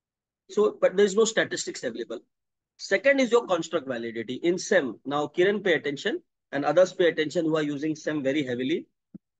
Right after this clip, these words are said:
Now, uh, construct in sem, we normally check construct validity. Now, when I say construct validity, it has two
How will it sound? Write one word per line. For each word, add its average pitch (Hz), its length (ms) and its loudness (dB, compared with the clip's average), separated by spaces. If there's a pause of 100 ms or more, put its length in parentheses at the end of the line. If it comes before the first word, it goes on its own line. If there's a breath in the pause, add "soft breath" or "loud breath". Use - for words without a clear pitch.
(200)
Now, 151 600 -2
uh, 135 400 2 (500)
construct 196 500 2 (340)
in 233 180 2
sem, 247 420 0
we 233 140 -4
normally 208 440 0
check 208 220 -2 (800)
construct 196 400 0
validity. 110 520 -6 (520)
Now, 175 140 4
when 190 160 6
I 233 60 4
say 233 160 2
construct 196 480 -2
validity, 196 500 0
it 190 100 -6
has 196 220 -4
two 269 400 -6